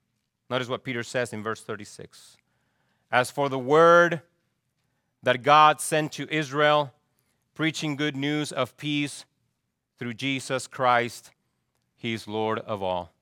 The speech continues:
What is the critical word there? Well, Jesus created what humans could not produce.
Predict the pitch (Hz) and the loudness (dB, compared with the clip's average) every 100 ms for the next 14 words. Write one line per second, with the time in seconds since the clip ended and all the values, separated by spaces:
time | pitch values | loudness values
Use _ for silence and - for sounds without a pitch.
0 | _ _ 123 131 117 123 139 131 127 117 | _ _ -2 -2 -2 -6 -4 -4 -6 -2
1 | 123 123 107 104 101 _ _ _ _ _ | -2 -2 -2 -2 -2 _ _ _ _ _
2 | _ 110 117 110 139 147 151 - 143 139 | _ 0 0 0 -6 -4 -4 -6 -4 0
3 | 139 143 127 123 127 117 160 147 113 110 | 2 4 0 0 -8 -6 -6 -2 -2 -6
4 | - - 139 117 123 120 - 131 110 104 | -10 -8 -8 -4 0 0 0 -10 -10 -12
5 | 87 - - _ | -14 -20 -20 _